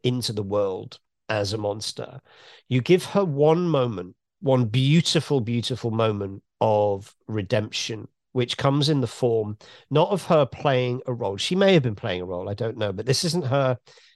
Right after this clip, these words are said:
as the Tesco supermarket version of her mother, the idealized version. This is her confronting her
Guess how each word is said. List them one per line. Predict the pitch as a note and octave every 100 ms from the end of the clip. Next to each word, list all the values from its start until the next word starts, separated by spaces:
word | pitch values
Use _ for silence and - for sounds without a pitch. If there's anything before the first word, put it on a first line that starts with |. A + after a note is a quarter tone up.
| _
as | C3 A#2 A#2
the | B2+
Tesco | - - C#3+ - - A#2 G2+ G2+
supermarket | - B2+ B2 A2 G2 - A2+
version | G#2 G2+ A#2 G#2+
of | F#2+
her | - G2+
mother, | F#2+ F2 F2+
the | G#2+
idealized | G#2 G2+ A#2+ A2 G2+ F#2+ -
version. | - B2 - C#3 - _ - - - _
This | C#3 -
is | G3 F3
her | - D3+ C#3 B2 A2+ G#2+ - _ _ _ _ _ _ _
confronting | - C#3 A#2+ - D#3+ D3+ C#3+ - C3 G2+ F#2 F2+ A#2 - _ _ _ -
her | A2+ A2 G2+